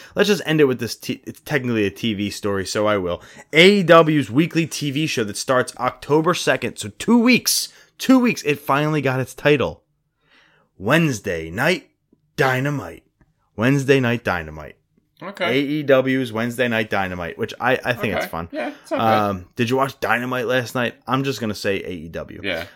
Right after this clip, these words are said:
Speaker 1: Uh, last night, N X T made its premiere on U S A. So my wife and I watched that. It's weird, though.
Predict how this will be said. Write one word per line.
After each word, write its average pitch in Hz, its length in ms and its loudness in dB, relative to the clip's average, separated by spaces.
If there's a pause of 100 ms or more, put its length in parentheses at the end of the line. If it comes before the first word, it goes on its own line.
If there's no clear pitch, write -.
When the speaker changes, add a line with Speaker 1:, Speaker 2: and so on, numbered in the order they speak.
(140)
Speaker 1:
Uh, 110 240 0
last 143 440 4
night, 101 380 -2
N 127 120 0
X - 180 -4
T 175 200 -6
made 131 200 0
its 101 100 -6
premiere 98 400 -6
on 98 140 -4
U 98 160 -2
S 92 180 -4
A. 135 300 2 (680)
So - 140 -8
my 98 140 -2
wife 92 260 -2
and 92 80 -8
I 90 80 -4
watched 87 480 -8
that. 107 420 2 (840)
It's - 180 -6
weird, 123 720 4
though. 87 340 -8